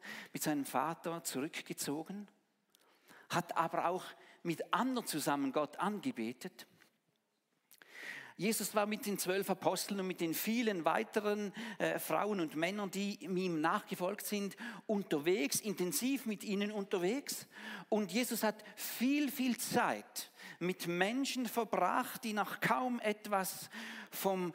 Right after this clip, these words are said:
Reich Gottes und dem, was Jesus wirklich am Herzen gelegen ist, gewusst haben. Das ist diese dreifache Dimension.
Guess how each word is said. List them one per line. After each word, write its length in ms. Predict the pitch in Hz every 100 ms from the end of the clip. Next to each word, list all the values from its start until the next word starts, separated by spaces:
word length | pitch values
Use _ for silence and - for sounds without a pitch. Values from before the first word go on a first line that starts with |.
| -
Reich 500 | - 156 175 - -
Gottes 520 | 185 214 - 214 -
und 300 | 180 156 -
dem, 260 | 180 208 180
was 180 | 170 -
Jesus 440 | 185 180 156 135
wirklich 420 | 180 185 175 190
am 120 | 160
Herzen 600 | 135 151 190 - - 165 151
gelegen 540 | 151 151 175 185 165
ist, 280 | 165 165 - - 214 -
gewusst 480 | 190 220 214 - -
haben. 240 | - - - _ _ _ _ _ _ _ _
Das 200 | 139 139
ist 160 | 170 -
diese 240 | - 143
dreifache 640 | - 156 170 - 165 -
Dimension. 600 | 160 160 156 151 123 82